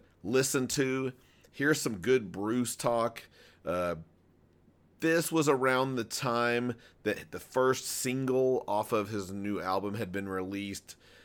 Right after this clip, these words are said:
and there's some good chat about that. Like I said, some good Bruce talk is what you're about to hear, and I just wanted to, to get this out there and let you hear it.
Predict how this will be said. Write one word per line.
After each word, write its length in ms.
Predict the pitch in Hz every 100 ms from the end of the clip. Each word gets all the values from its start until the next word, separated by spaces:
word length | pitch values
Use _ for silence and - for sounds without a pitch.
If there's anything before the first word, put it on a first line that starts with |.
| - _ -
and 560 | 87 98 98 98 101 - _ -
there's 320 | - 117 -
some 140 | 98
good 240 | 90 123 92
chat 280 | 131 110 107
about 320 | 98 95 -
that. 340 | 95 95 - - -
Like 200 | 127 135
I 40 |
said, 260 | 131 131 110
some 300 | - 104 80
good 460 | 127 147 151 139 135 - _
Bruce 540 | 85 80 110 120 113 -
talk 340 | 113 87 -
is 140 | 95 98
what 200 | 95 101
you're 100 | 87
about 260 | 92 90
to 100 | 87
hear, 460 | 87 107 104 98 87 - - - - -
and 200 | 101 101
I 80 | 98
just 200 | 117 110
wanted 320 | 120 131 123
to, 180 | 113 98
to 180 | 98 92
get 300 | 87 120 -
this 160 | 117
out 240 | 120 123 -
there 160 | 156
and 120 | 143 117
let 200 | 123 113
you 80 |
hear 240 | 104 127 147
it. 200 | 156